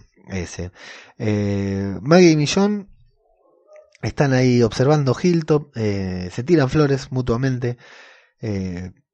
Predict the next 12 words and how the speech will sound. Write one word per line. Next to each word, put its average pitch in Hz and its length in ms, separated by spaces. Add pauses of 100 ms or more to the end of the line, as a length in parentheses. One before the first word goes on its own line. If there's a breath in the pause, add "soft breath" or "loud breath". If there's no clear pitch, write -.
(800)
Michonne 123 360
le 117 80
dice 104 1040 (260)
que, 92 260
que 90 380
no 110 240
puede 113 140
creer 110 260
todo 104 220
lo 92 100
que 101 140
hizo 120 400